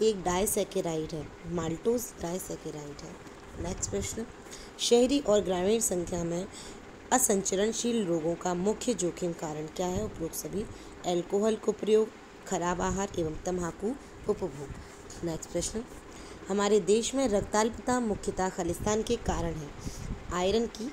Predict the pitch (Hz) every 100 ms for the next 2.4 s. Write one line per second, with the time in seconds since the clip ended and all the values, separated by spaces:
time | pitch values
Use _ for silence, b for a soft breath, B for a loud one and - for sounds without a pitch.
0 | - 208 190 175 156 147 147 147 147 143
1 | - B B B - - - - 175 190
2 | - 214 -